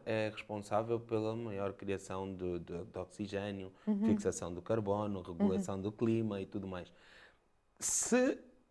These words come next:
Speaker 1: essa biodiversidade fica desregulada, o que nós estamos a dizer é que oxigênio, carbono, ba-
Speaker 2: Acabou tudo.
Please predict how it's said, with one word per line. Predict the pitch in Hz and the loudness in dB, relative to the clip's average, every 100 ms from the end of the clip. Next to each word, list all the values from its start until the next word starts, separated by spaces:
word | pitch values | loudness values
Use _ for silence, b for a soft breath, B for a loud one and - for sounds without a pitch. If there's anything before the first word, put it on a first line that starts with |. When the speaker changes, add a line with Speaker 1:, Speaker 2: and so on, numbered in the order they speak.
| _ - | _ 10
Speaker 1:
essa | 170 170 156 | 12 10 6
biodiversidade | 131 143 165 139 117 117 - 107 95 73 - | 6 8 6 6 0 -8 -2 0 2 0 -4
fica | - 151 - 113 | 2 2 6 4
desregulada, | 101 120 175 143 127 117 101 104 110 123 131 | 4 8 8 8 2 0 4 8 8 8 4
o | |
que | 135 | 4
nós | 135 | 0
estamos | 139 139 127 | 2 2 2
a | |
dizer | 123 123 135 147 | 2 2 4 6
é | 117 | 4
que | 117 - | 2 -2
oxigênio, | 160 - 107 98 127 127 107 | -2 -4 -4 0 -2 -2 -2
carbono, | 120 104 113 127 113 | -2 0 0 0 0
ba- | 110 170 | 0 0
Speaker 2:
Acabou | 220 254 262 | 0 -2 0
tudo. | 302 285 | -2 -4